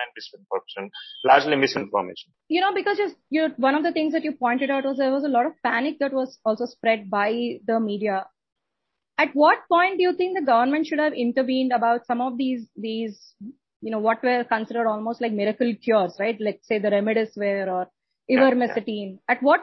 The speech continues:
Speaker 1: Yeah.
Speaker 2: point should the government have intervened? Because I think it was pretty much in the second half of the second wave, I think, that
Speaker 1: Yeah,
Speaker 2: it actually
Speaker 1: yeah,
Speaker 2: came
Speaker 1: yeah.
Speaker 2: out with, you know, proper
Speaker 1: Yeah,
Speaker 2: guidelines.
Speaker 1: yeah. Yeah.
Speaker 2: Yeah.
Speaker 1: So I think our, our response actually started on a hyper side. So with the,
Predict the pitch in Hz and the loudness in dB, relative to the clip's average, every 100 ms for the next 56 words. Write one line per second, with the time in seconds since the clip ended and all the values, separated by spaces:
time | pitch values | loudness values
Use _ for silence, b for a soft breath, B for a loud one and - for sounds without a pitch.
0 | - 349 330 349 330 262 285 254 254 269 | 2 2 2 0 -4 -4 0 0 0 0
1 | 269 240 214 220 214 196 220 254 254 240 | 0 0 -2 -4 -6 -4 -2 0 2 2
2 | 285 285 285 285 _ _ _ _ _ _ | 0 0 0 -2 _ _ _ _ _ _
3 | _ 285 277 330 339 330 330 - 240 285 | _ -4 0 2 2 0 -2 -2 -2 0
4 | 302 277 285 247 277 - 226 247 269 226 | 2 4 2 0 -4 -2 -2 0 0 2
5 | 233 233 220 208 226 214 208 - - - | 4 4 2 0 -4 -4 -6 0 0 2
6 | - 226 - 240 247 233 226 220 220 214 | 2 2 2 -2 0 2 2 2 -2 -4
7 | _ _ - 208 214 233 214 226 208 185 | _ _ -10 -6 -2 0 0 0 0 -2
8 | 190 208 - - _ _ _ _ - 131 | -2 -2 -2 -8 _ _ _ _ -4 -2
9 | - 180 196 - B B B - 233 214 | -2 0 0 0 B B B 2 6 6
10 | 220 180 196 156 - 208 214 208 165 170 | 6 6 4 0 0 2 2 2 -4 -2
11 | 185 185 180 170 - - 143 147 156 170 | 0 0 2 0 -2 0 4 4 6 4
12 | 160 - 151 147 123 131 143 120 117 92 | 4 -2 -4 -2 0 0 -2 -4 -2 -2
13 | - 120 110 - 107 113 | -4 -6 -6 -8 -4 -2